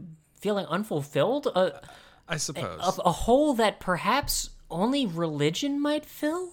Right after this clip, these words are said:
Speaker 2: Hmm. Maybe so. Maybe so.
Speaker 1: <laughs>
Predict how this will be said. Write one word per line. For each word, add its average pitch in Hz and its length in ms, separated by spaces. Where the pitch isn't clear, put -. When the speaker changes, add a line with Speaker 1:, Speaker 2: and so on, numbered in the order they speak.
Speaker 2:
Hmm. 139 320
Maybe 147 260
so. 135 580
Maybe 110 360
so. 101 500
Speaker 1:
<laughs> - 0